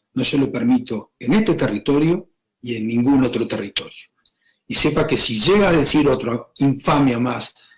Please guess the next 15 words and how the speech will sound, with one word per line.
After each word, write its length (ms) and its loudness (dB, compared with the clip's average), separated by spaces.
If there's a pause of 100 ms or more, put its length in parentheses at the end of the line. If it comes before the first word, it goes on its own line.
(120)
de 160 0
esa 160 0
naturaleza, 840 -2 (440)
voy 180 2
a 40 4
actuar 300 0
en 240 -2 (320)
corda 360 4
y 80 4
a-, 200 -2
y 120 -2
en 100 -4
consecuencia 840 0
como 200 -8
corresponde. 640 -10